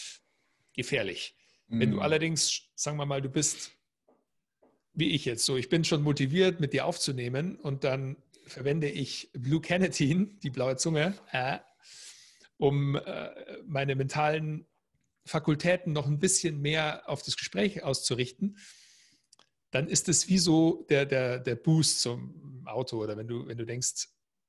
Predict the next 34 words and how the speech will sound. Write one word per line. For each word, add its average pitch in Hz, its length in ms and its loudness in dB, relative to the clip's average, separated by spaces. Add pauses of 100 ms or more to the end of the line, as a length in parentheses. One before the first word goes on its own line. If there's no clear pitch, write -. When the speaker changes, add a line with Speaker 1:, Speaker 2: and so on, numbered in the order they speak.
(1080)
Speaker 1:
du 135 120 0
hast 143 220 -2
ein 135 140 -6
Auto 165 300 0
und 160 160 0
der 127 80 2
Motor 127 420 0
ist - 160 -2
schon 113 140 -4
mal 110 120 -4
richtig 139 340 -4
gut. 143 420 0 (160)
So, - 380 -12
der - 80 -8
ist - 380 -4
nicht 127 180 -6
verrostet, 151 540 0
sondern 123 260 -4
der 117 140 -4
ist - 200 -4
in 147 60 -12
exzellenter 135 640 -6
Verfassung. 143 640 -2 (580)
Und 127 160 -4
dann 127 360 -2 (480)
gibst - 220 0
du 156 60 0
halt 135 160 0
noch 135 80 0
ein 135 80 -2
bisschen 131 260 0
Turbostreib-, 131 760 0
Treibstoff - 520 -2
rein. 95 260 -6